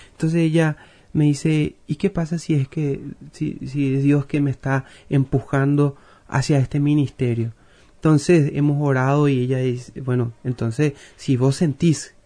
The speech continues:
dentro de tu corazón que Dios te está empujando a eso, necesitas prepararte". Entonces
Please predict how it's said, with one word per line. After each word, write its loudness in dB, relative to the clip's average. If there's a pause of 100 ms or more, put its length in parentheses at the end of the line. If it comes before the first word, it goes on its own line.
dentro -2
de -10
tu -4
corazón -2
que 0
Dios 2
te -4
está -2
empujando -2
a -4
eso, -6 (260)
necesitas 0
prepararte". -4 (320)
Entonces 0